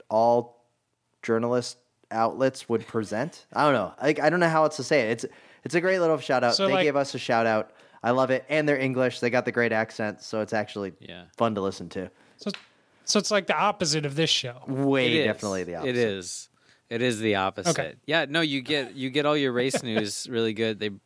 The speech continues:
Speaker 2: Mm-hmm.
Speaker 3: they break down whatever little stage race is going on really nice, some
Speaker 2: Yeah.
Speaker 3: facts. Boom, you're in and out, and you learn something.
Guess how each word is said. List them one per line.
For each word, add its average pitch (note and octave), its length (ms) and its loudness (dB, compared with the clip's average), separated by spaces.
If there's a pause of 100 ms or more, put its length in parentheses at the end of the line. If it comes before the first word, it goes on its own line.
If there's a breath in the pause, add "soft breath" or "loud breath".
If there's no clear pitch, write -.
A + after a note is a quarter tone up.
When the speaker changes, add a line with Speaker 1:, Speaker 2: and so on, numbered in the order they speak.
(160)
Speaker 2:
Mm-hmm. E3+ 220 0
Speaker 3:
they A#2+ 100 -6
break A2 260 -2
down A2+ 240 -2
whatever G#2 280 -2
little G2+ 160 -4
stage G2 300 0
race G2 260 0
is F#2 100 -6
going F#2 220 -2
on F#2+ 160 -2
really F#2+ 220 -2
nice, F#2+ 320 -4
some - 240 -6
Speaker 2:
Yeah. F3+ 100 0
Speaker 3:
facts. G2+ 480 -2 (460 soft breath)
Boom, A#2 340 0 (500 soft breath)
you're A2 180 -2
in A#2 180 2
and G#2 140 -2
out, G2+ 300 -2 (360)
and F#2 260 -4
you F2+ 200 0
learn G2 340 0
something. - 500 -8